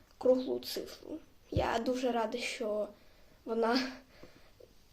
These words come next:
що зараз у нас тисяча раніше, ніж я хотіла, щоб це сталося. І подарунок мав виглядати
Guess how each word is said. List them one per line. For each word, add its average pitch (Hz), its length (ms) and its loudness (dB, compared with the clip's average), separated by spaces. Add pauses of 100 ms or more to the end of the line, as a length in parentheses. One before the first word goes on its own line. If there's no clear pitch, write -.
(320)
що - 240 -2
зараз 247 400 2
у - 20 0
нас 226 160 0
тисяча 247 500 -2
раніше, 240 460 2
ніж 220 360 -4 (880)
я 233 140 4
хотіла, 233 320 -4
щоб 240 220 -6
це 254 80 -6
сталося. 359 560 0 (280)
І 247 320 -2 (420)
подарунок 262 720 6
мав 247 220 0
виглядати 240 920 0